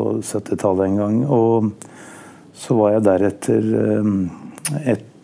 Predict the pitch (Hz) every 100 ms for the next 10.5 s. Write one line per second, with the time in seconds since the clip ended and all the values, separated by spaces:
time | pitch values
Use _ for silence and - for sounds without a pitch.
0 | 185 120 107 123 120 139 127 95 - 131
1 | 117 113 113 151 208 202 131 110 113 110
2 | 101 87 87 82 101 101 - 151 139 117
3 | 110 95 87 - 101 95 90 - 101 90
4 | - - - - - 120 98 - - -
5 | - - - - - 123 - 147 107 -
6 | - 123 123 190 202 202 190 - 196 151
7 | 107 85 101 - 110 - 113 104 101 107
8 | 107 - - - 101 98 - - 107 101
9 | 107 - - 107 - - 113 110 104 104
10 | - 120 104 113 120